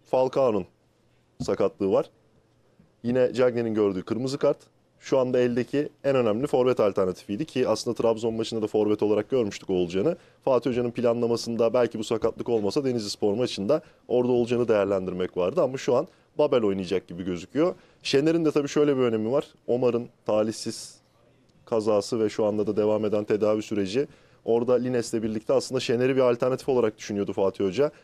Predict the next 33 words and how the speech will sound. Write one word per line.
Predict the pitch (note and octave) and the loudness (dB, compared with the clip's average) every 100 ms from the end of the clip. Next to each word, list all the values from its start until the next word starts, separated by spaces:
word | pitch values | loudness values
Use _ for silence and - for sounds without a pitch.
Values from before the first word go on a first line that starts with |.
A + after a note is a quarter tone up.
| _ | _
O | - G#2 | -2 0
rotasyonu | A2 A2 - G#2+ | 2 0 -2 -4
genişletebilmek | G2+ G2+ - G#2 G#2+ G2 G2+ G2 | -2 -4 -4 -4 -2 -2 -2 -2
adına. | F#2 B2+ F3+ _ _ - | -2 -2 -4 _ _ -8
Şener'in | - B2+ C3+ | -2 0 0
de | B2+ | -2
bir, | A#2 | -2
bir | A2+ | -4
iki | A2+ B2 | 0 0
hafta | A2+ - A#2+ | 0 0 -4
takımdan | - A2+ A2 B2 A#2+ | -2 -4 -2 -2 0
uzak | A2+ A#2 | 0 0
kalacağını | A#2 G#2+ A2+ A2+ | -2 0 -2 -2
düşünürsek | B2+ G#2+ G2+ - D#3+ | -6 -4 -4 -2 -4
sağ | - B2+ A#2 | 0 0 2
bek | A2+ A#2 | 0 -2
rotasyonu | A2+ A2 - G2 | -2 -2 -2 -4
da | D3 | -2
biraz | C3 C3+ - _ _ - | 0 0 -2 _ _ 0
Galatasaray'da | B2+ A2 G2+ G2+ A2+ D3 | 2 2 0 0 0 -2
sıkıntıya | - B2+ A#2+ B2 | -6 -6 -2 -2
girmiş | A2 G#2+ - | -2 -4 -6
gibi | A#2+ | -6
gözüküyor. | D3 B2+ F#2+ C#3 D3 | -2 -2 -2 0 2
Hafta | A#2 C#3 | 0 -2
içi | A2 G2+ | -4 -2
de | C#3 | -2
Denizlispor | C3 A2+ - G#2 G2 | -2 -4 -6 -4 -2
maçında | B2+ - F#2+ C#3 - _ _ | -2 -4 -2 -2 -2 _ _
Galatasaray'ın | - B2+ A2+ G#2 G#2 G#2 | 0 0 2 0 -2 0
forvetinde | B2 G#2+ F2+ - G2+ D3+ - - - | 0 0 0 -4 -2 -2 -2 -14 -8
yüksek | - C3 G#2 | -4 -2 -4
ihtimalle | - F#2 F2+ C3+ | -4 -2 0 0